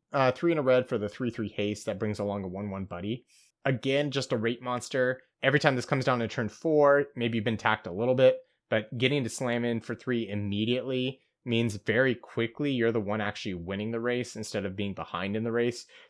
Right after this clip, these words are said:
Kind of similar to Furnace Strider, except it does it a turn earlier. And that one one really helps in terms of making sure that you don't lose a race, but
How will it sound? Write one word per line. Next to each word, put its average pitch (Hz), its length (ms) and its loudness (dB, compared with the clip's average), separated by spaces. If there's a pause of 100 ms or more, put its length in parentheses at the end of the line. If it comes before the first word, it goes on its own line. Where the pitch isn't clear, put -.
(140)
Kind 247 240 4
of 196 120 0
similar 131 380 2
to 113 260 0
Furnace 107 460 -2
Strider, 117 420 0
except 104 280 -4
it 90 80 -10
does 98 200 -4
it 101 60 -6
a 92 80 -6
turn 101 300 -6 (160)
earlier. 113 520 0 (220)
And 113 480 4 (140)
that 127 320 2
one 120 360 0
one 156 360 2 (240)
really 151 560 4
helps 127 440 2
in 123 100 -4
terms 117 360 -2
of 104 140 -2
making 110 280 -4
sure 113 220 -2
that 98 160 -2
you 101 180 -4
don't 101 340 -4
lose 104 220 -4
a 151 80 -2
race, 165 220 2
but - 240 0